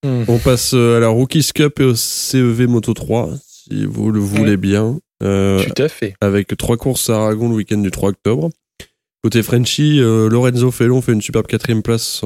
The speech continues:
Speaker 2: en course un, Clément Rouget vingt-cinquième, Gabin Planck est disqualifié,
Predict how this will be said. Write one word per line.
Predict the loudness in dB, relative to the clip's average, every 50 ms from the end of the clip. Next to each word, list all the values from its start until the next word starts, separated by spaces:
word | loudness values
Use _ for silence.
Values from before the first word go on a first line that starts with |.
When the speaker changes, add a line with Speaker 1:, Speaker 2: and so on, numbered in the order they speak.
| -6 -4
Speaker 2:
en | -4 -4
course | -4 -4 -8 -8 -8 -8 -10 -8 _ -2
un, | 0 0 0 -2 -6 _ -4
Clément | -2 0 0 2 0
Rouget | 0 2 0 0 2 2 0
vingt-cinquième, | 0 0 -2 -2 -2 -4 -4 -4 _ -2 -2 -2 -2 -4 _ _ _ _ _ _ _ _ _ _ 0
Gabin | 2 2 2 2 0
Planck | 2 0 0 0 0 -2 -2 0
est | 0 2 2 2 2 2 2 0 -2 -2
disqualifié, | -4 -4 -4 -4 -2 0 2 2 2 0 -2 -4 -8 -6 -2 0 2 2 0 -2 -4